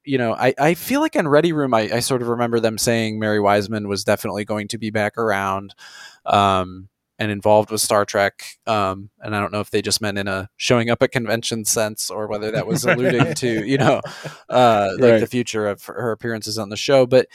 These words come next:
Speaker 1: you know, to me, Tilly's story is, is, I love the character, but it's, like, com-, kinda complete in some ways. Um, I'm, I'm sort of okay with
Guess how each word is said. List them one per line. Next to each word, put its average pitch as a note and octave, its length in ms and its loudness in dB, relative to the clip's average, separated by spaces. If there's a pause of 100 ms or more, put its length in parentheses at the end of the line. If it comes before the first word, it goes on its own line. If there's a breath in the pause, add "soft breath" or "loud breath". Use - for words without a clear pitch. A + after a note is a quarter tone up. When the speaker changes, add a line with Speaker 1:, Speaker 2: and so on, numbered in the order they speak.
(200 loud breath)
Speaker 1:
you A3+ 100 -2
know, F#3 120 4
to F3+ 140 0
me, E3+ 240 0
Tilly's D#3 380 -2
story C3+ 640 2
is, A2+ 260 -2
is, A#2 340 -4
I B2 80 2
love A2+ 320 2
the A#2 80 0
character, D#3 400 2
but E3+ 120 0
it's, A#2+ 140 -2
like, B2 160 2
com-, - 240 -2
kinda B2 220 -2
complete A2+ 420 -6
in A#2+ 140 -14
some A#2 240 -4
ways. B2+ 480 -8
Um, G2 540 -4 (420)
I'm, G#2 280 -2
I'm G2 180 -6
sort G#2+ 220 2
of F#2+ 100 0
okay G2 380 2
with A#2 500 -2